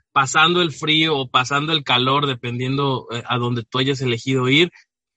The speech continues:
eso no tiene comparación ninguna con la descripción o la plática que alguien te pudiera dar de ese viaje. Tienes que estar allí. En realidad los lugares no se conocen a través de una guía de viaje.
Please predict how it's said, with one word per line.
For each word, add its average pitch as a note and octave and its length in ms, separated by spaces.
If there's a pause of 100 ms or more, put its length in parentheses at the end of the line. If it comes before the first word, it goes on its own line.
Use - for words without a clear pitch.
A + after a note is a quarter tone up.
(160)
eso D#3+ 300
no E3 280
tiene E3 600
comparación C3 1200
ninguna D#3 760
con C#3 460
la C3+ 140
descripción C3+ 840
o D#3 80
la C#3+ 160
plática D3 500
que C3+ 100
alguien C#3 300
te C3 120
pudiera B2+ 540
dar C3 260
de C3 100
ese B2 200
viaje. A2+ 360 (400)
Tienes F#3+ 320
que F3+ 100
estar C#3+ 240
allí. G#2+ 300 (260)
En C3 200
realidad C#3+ 380
los G3+ 180
lugares E3 460
no D#3+ 160
se C#3 180
conocen D#3 500
a C#3 120
través B2+ 340
de D3+ 60
una C#3+ 140
guía C3 260
de C3+ 120
viaje. C#3 520